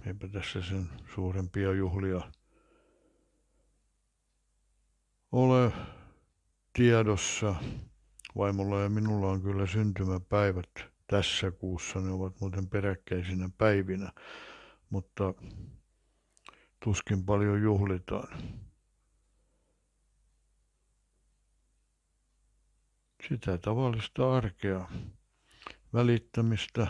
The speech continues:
kuuntelemista, rakastamista ja, ja sitten välillä sitä pientä kipakkata sanomista.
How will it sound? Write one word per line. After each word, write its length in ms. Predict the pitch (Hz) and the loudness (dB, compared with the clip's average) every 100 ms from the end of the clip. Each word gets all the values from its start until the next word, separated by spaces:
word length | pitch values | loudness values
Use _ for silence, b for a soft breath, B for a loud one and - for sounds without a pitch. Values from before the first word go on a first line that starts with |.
| 82 - | -2 -4
kuuntelemista, 1000 | 113 104 - 107 101 101 95 - 98 85 - - - | 0 0 2 0 2 0 -2 -4 -4 -6 -6 -12 -8
rakastamista 1000 | 101 95 104 92 - 98 95 87 - 101 | -4 -2 0 -2 -2 -2 -2 -4 -2 0
ja, 220 | 98 95 - B B B B B B B B B B B B B B _ _ _ _ _ _ - - - - | 2 0 -4 B B B B B B B B B B B B B B _ _ _ _ _ _ -2 0 0 4
ja 120 | 160 | 6
sitten 440 | 117 - - 87 | 6 4 0 0
välillä 380 | 127 165 143 131 | 2 4 4 2
sitä 420 | 95 107 - 101 - B B B B B B - _ - b b b b b b b b - | 0 -2 2 2 0 B B B B B B -16 _ -20 b b b b b b b b 0
pientä 320 | 120 107 107 | 4 4 4
kipakkata 800 | 95 107 - 101 - 101 92 107 | 2 0 4 2 2 -2 0 0
sanomista. 800 | 95 107 104 90 85 - - - | 4 4 4 4 0 -4 -8 -8